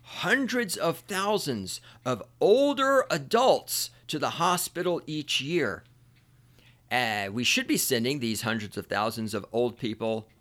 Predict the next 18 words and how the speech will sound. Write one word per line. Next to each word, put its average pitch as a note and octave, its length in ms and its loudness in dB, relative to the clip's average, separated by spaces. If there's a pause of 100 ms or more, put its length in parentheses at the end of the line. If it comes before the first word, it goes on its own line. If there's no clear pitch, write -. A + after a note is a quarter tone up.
(140)
to G#2 360 -2
the G2+ 140 -4
fun-, G#3 300 2
uh, G#2+ 240 2 (120)
<laughs> - 120 -20
to - 160 -10
the - 60 -14
funnels. - 680 -20 (480)
God - 200 -6 (100)
damn G2+ 280 -2
it. - 160 -4 (500)
To G3 100 0
the D3 100 2
funnels. A#2 640 -2 (920)
Whew. - 400 0 (1800)
To F#3 100 4
the - 180 6
ovens. E3 520 4